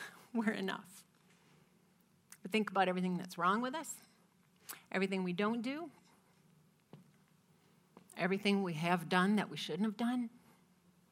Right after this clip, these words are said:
everything that disqualifies us from being able to be his gift, his messenger.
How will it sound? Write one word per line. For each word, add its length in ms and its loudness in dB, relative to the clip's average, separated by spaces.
everything 480 8
that 140 4
disqualifies 880 8
us 200 4
from 280 0
being 240 4
able 340 0
to 240 -6
be 400 0
his 220 4
gift, 560 0
his 160 0
messenger. 540 -2